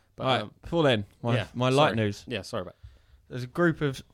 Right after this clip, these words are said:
Speaker 2: a stag do that went to Kazakhstan and got fined, like, three hundred euros <laughs> for each, for wearing mankinis on the Kazakhstan beach. <laughs> And Sacha Baron Cohen has offered to reimburse them all the money.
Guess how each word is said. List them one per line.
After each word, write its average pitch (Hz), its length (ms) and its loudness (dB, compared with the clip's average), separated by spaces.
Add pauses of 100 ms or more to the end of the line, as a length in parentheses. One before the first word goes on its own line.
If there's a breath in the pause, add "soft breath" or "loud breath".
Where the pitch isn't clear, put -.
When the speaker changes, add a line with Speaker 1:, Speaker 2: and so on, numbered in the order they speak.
(120)
Speaker 2:
a - 80 -4
stag - 460 0
do 117 120 2
that 113 120 0
went 120 160 -2
to - 80 -10
Kazakhstan 123 760 0
and 113 120 -2
got 117 160 -4
fined, 120 360 0
like, 113 160 -2
three 120 260 0
hundred 120 320 -2
euros 117 600 0 (140)
<laughs> - 100 -20
for - 240 -8
each, - 220 -6
for 131 340 -6
wearing 127 260 2
mankinis 123 680 -2
on 110 100 -2
the 113 80 -4
Kazakhstan 117 720 -4
beach. - 420 -8 (480)
<laughs> - 400 -2
And 131 160 0
Sacha 147 340 -2
Baron 131 360 2
Cohen 113 500 -2 (460 loud breath)
has 117 180 -2
offered 123 340 -2
to 117 140 -4
reimburse 117 680 0
them 110 220 -2
all 113 180 -4
the 110 120 -2
money. 110 320 -2